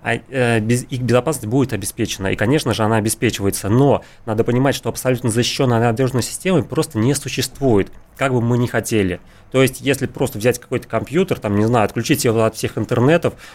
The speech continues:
а, м, засунуть в несгораемый ящик и закопать глубоко в землю, да, наверное, вот тогда мы можем с какой-то долей уверенности говорить о безопасности данных, которые хранятся на этом компьютере. Но сейчас, когда есть общедоступные сети, это в любом случае будет небезопасная система. И вот то, что собирается в одном месте,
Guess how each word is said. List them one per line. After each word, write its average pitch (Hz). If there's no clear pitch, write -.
а, 110
м, 120
засунуть 110
в 107
несгораемый 117
ящик 160
и 113
закопать 107
глубоко 113
в 101
землю, 117
да, 131
наверное, 131
вот 113
тогда 123
мы 139
можем 123
с -
какой-то 123
долей 113
уверенности 156
говорить 110
о 110
безопасности 117
данных, 110
которые 104
хранятся 110
на 113
этом 92
компьютере. 110
Но 113
сейчас, 175
когда 107
есть 101
общедоступные 104
сети, 160
это 131
в 110
любом 131
случае 123
будет 117
небезопасная 113
система. 95
И 107
вот 110
то, 127
что 123
собирается 123
в -
одном 131
месте, 143